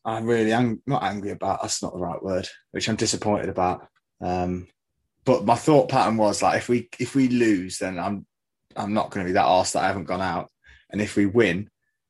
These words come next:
I've still got, you'd hope, two more games to be able to go out and get pissed for. Do you know what I mean? Sweden, Ukraine, that should be a win. And then whoever we get in the semi-final, win or lose,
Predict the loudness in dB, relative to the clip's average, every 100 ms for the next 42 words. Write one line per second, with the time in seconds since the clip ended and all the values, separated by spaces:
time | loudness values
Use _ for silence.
0 | _ -4 -4 0 2 2 0 -4 _ _
1 | _ _ _ _ _ _ _ _ -6 -4
2 | -4 0 0 0 -6 -2 0 2 0 0
3 | 0 -2 -6 -4 -2 -2 -2 -2 -2 -2
4 | -6 -4 -6 -6 -8 -8 -12 _ _ _
5 | -20 -20 _ _ _ -20 -20 _ _ -4
6 | -2 -2 -6 -8 -14 _ -2 2 2 0
7 | 0 2 2 2 0 0 0 -4 -8 -10
8 | _ _ _ -10 -10 -10 -16 _ _ -14
9 | -10 -8 -8 -12 _ _ _ _ _ _
10 | _ _ _ _ _ _ _ _ _ _
11 | _ -4 -2 0 0 -2 -2 -2 -2 -2
12 | -2 -2 0 -2 -2 -2 0 -2 -4 -10